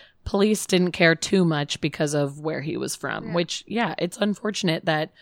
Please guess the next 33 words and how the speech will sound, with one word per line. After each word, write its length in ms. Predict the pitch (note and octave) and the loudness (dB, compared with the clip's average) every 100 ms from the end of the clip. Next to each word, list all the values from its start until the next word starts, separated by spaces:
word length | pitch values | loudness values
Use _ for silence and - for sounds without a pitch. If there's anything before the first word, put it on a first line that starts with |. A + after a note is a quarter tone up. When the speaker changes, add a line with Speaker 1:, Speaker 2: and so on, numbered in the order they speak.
| - _ _ | -20 _ _
Speaker 1:
if 100 | F3 | -4
you're 120 | G#3 | 0
in 80 | F#3 | 0
the 80 | F3 | 2
right 200 | E3+ F#3 | 2 2
place 340 | E3 F#3 F3+ F#3 | 2 0 0 -2
in 40 | |
the 100 | E3 | -2
right 220 | D3+ E3 | 0 0
time, 340 | - E3+ E3 D3 | -2 0 0 0
you 80 | D3+ | 0
can 140 | D#3+ | -2
get 180 | D3 D#3 | 0 2
away 260 | D3 D#3 D3 | 4 4 4
with 140 | C#3 | 0
so 160 | - D#3 | 0 2
Speaker 2:
I 40 | |
mean, 100 | - | 4
Speaker 1:
much 80 | E4+ | 4
Speaker 2:
that's 140 | E4+ | 2
Speaker 1:
'cause 100 | E4 | 6
Speaker 2:
why 120 | D4+ | 6
the 80 | C#4+ | 6
Speaker 1:
people 120 | A#3+ A#3 | 6 6
are 40 | |
Speaker 2:
Green 200 | A#3+ B3+ | 6 8
Speaker 1:
just 180 | B3 A#3+ | 6 6
Speaker 2:
River 100 | B3 | 4
Killer 680 | - C#4+ F#4 C4+ G#3 G3+ G3+ | 6 4 6 6 6 6 6
got 220 | B3 D#4 | 8 8
Speaker 1:
Yeah. 40 | G#3 | 8
Speaker 2:
away 260 | G3+ G#3+ G3+ | 8 6 6
with 380 | G#3+ - - | 4 0 -8